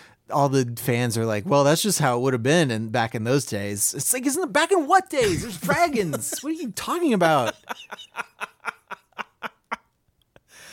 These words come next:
Speaker 2: Yeah. So at the very least, this seems like this is, like, a really unique,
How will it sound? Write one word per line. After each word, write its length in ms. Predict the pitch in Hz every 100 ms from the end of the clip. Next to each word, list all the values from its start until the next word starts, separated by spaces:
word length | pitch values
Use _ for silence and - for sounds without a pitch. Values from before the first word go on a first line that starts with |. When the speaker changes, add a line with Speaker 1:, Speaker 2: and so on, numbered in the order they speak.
| - - -
Speaker 2:
Yeah. 280 | 123 101 101 - -
So 260 | 220 233
at 160 | 214 214
the 80 | 202
very 280 | 175 196 185
least, 240 | 147 131
this 140 | 143 -
seems 260 | 151 135
like 200 | 123 117
this 220 | 117 113
is, 120 | 113 107
like, 160 | 101
a 80 | 101
really 540 | 101 101 98 98 92 - _ _ _ _ _ _ -
unique, 720 | 98 107 104 107 - -